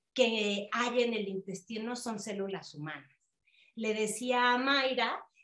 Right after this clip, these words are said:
que genéticamente los humanos somos casi iguales entre nosotros, compartimos el noventa y nueve punto nueve por ciento de los genes.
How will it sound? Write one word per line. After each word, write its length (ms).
que 480
genéticamente 800
los 220
humanos 440
somos 280
casi 680
iguales 600
entre 240
nosotros, 560
compartimos 640
el 120
noventa 420
y 80
nueve 320
punto 360
nueve 420
por 160
ciento 500
de 120
los 240
genes. 520